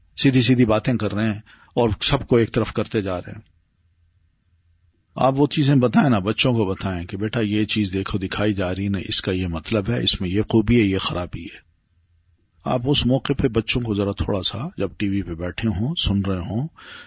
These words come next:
یا باہر سے کوئی ڈسکس کر کے آئیں، تو ان کو تھوڑا سا وقت دے کے ان سے پوچھیں، ان کو سمجھانا فرض ہے۔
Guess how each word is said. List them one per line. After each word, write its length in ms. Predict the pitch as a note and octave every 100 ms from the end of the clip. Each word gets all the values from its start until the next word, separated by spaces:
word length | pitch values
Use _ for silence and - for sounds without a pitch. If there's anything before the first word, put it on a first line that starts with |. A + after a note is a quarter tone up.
| _
یا 100 | A#2+
باہر 340 | G2+ G#2 C3 C#3
سے 180 | - B2+
کوئی 180 | A2
ڈسکس 380 | F#2 - B2+ -
کر 160 | - G2
کے 160 | - F#2+
آئیں، 240 | F2+ C3
تو 140 | -
ان 80 | C3+
کو 140 | - C#3+
تھوڑا 220 | D3 C#3+
سا 100 | A2
وقت 240 | G#2+ -
دے 180 | G#2+ G#2+
کے 120 | C#3+
ان 80 | B2+
سے 160 | - D3
پوچھیں، 360 | D#3 - A#2 G#2+ _ _ _ _ _ _ _ _ -
ان 140 | C#3
کو 140 | C3 C#3+
سمجھانا 500 | C3+ A2+ G#2 A#2 C3+
فرض 320 | - B2+ F2+
ہے۔ 120 | D2+